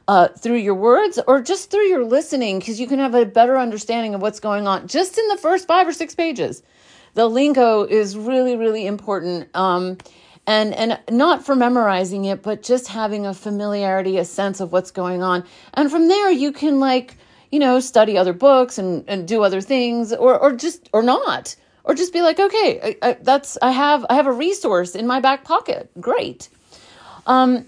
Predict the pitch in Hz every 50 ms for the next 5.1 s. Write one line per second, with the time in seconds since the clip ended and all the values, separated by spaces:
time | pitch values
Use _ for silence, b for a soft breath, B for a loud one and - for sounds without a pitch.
0 | _ - 262 269 269 269 254 - - 262 254 247 247 247 247 240 196 226 233 240
1 | 254 247 - - 226 262 240 - 196 185 180 - 202 185 175 175 170 - 147 135
2 | - _ b b b b b b b b - 220 226 220 214 208 208 208 208 202
3 | - _ _ _ - - _ _ _ _ - 208 180 180 180 247 247 247 247 -
4 | - - 311 339 466 480 440 - - 302 339 349 392 370 370 294 294 247 240 240
5 | 226